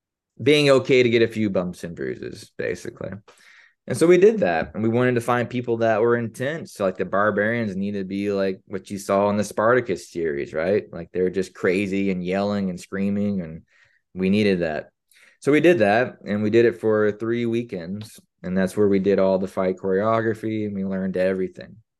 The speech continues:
And, um, and that was a lot of fun, you know, and it's very smart to do. Like, anyone that does fight choreography, I mean, knowing what you're doing, obviously, before you get on set, the film is very important.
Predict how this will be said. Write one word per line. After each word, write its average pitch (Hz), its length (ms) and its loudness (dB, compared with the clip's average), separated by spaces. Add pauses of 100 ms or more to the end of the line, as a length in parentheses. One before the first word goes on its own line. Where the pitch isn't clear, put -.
(720)
And, 92 520 -4
um, 90 640 -4
and 107 80 0
that 135 120 4
was 147 120 2
a 143 40 2
lot 143 160 6
of 135 100 0
fun, 107 540 -2 (220)
you 98 160 -2
know, 95 180 0
and 98 200 -2
it's 95 120 -10
very 113 340 4
smart 110 520 -4
to 98 80 -12
do. 107 320 0
Like, 85 160 0
anyone 98 300 -2
that 92 120 -2
does 95 240 -2
fight 92 380 -6
choreography, 92 720 -2
I 87 40 -8
mean, 90 240 -6 (340)
knowing 135 440 8
what 117 200 2
you're 107 80 2
doing, 110 340 6
obviously, 92 460 0
before 90 280 -4
you 87 120 -6
get 92 180 0
on 87 240 -6
set, 95 340 -4
the - 80 -14
film 90 440 -6
is 82 100 -12
very 87 260 0
important. 87 580 -6